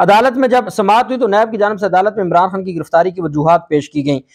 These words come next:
इमरान खान के वकील ख्वाजा हारिस साहब, अली बुखारी, बैरिस्टर गौहर अदालत में पेश हुए। एहतसाब अदालत में अलकादर, अ, ट्रस्ट केस में वक्फे के बाद अदालती कार्रवाई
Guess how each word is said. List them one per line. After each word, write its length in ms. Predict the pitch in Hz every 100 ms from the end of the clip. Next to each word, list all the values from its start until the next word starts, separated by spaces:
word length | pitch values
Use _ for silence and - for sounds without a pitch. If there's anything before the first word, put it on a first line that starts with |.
| _ -
इमरान 260 | 160 202 226
खान 160 | 233
के 60 | 226
वकील 260 | 180 208
ख्वाजा 280 | 185 190 190
हारिस 260 | 170 202 196
साहब, 200 | 196 175
अली 140 | 175
बुखारी, 400 | 151 147 175 190
बैरिस्टर 400 | 151 160 - 165
गौहर 240 | 143 175 170
अदालत 320 | 147 147 151
में 100 | 151
पेश 280 | 147 214 180
हुए। 120 | 151
एहतसाब 840 | 147 _ _ - 165 170 208 226 -
अदालत 400 | 185 196 233 226
में 120 | 196
अलकादर, 400 | 185 190 196 202
अ, 340 | 196 180 170 165
ट्रस्ट 340 | - 202 -
केस 180 | 202 208 190
में 80 |
वक्फे 320 | 165 170 208 185
के 80 |
बाद 180 | 175 175
अदालती 340 | 156 165 165 180
कार्रवाई 380 | 156 151 170